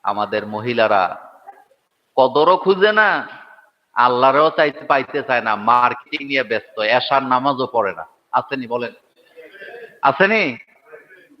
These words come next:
বহু পরিবার আছে ঈদ আইলে ঝগড়াঝাটি বাইরে যায়। বলেন কি বলছি? কথা সত্য না মিথ্যা?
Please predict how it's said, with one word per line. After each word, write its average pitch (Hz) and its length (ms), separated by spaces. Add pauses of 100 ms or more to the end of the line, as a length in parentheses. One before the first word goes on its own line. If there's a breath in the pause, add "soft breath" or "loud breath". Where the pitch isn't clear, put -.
(1200)
বহু 277 380
পরিবার 254 360
আছে 214 220
ঈদ 214 220
আইলে 208 260
ঝগড়াঝাটি 170 560
বাইরে 123 320
যায়। 90 180 (880)
বলেন 143 260 (220)
কি 165 100
বলছি? 170 680 (1400)
কথা - 240
সত্য 170 280
না 147 160
মিথ্যা? 123 460